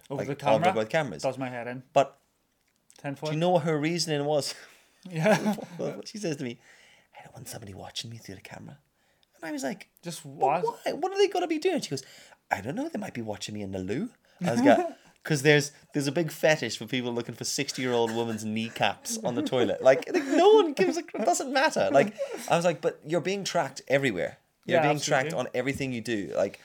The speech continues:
Speaker 1: Yeah.
Speaker 2: on every website you go to. That's
Speaker 1: Mm-hmm.
Speaker 2: why Facebook's serving you ads that are relevant."
Speaker 1: Yeah.
Speaker 2: Um,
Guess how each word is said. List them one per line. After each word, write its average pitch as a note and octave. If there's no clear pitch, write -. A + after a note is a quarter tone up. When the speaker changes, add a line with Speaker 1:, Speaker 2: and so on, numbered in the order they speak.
Speaker 1:
Yeah. E3
Speaker 2:
on B2
every C#3
website A#2+
you G#2
go A2+
to. A2
That's A2
Speaker 1:
Mm-hmm. B2+
Speaker 2:
why A#2+
Facebook's A2+
serving G#2+
you F2+
ads G2
that G#2
are -
relevant." G2
Speaker 1:
Yeah. D#3+
Speaker 2:
Um, G2